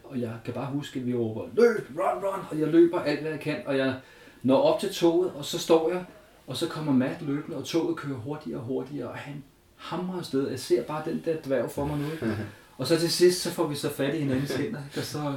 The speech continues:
Speaker 1: kommer han
Speaker 2: Så
Speaker 1: så med
Speaker 2: godt.
Speaker 1: op i toget. Fuldstændig fantastisk.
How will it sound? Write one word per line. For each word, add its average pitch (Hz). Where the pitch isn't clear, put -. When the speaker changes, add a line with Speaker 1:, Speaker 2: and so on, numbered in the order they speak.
Speaker 1:
kommer 117
han 117
Speaker 2:
Så -
Speaker 1:
så 127
med 127
Speaker 2:
godt. 110
Speaker 1:
op 113
i 120
toget. -
Fuldstændig -
fantastisk. -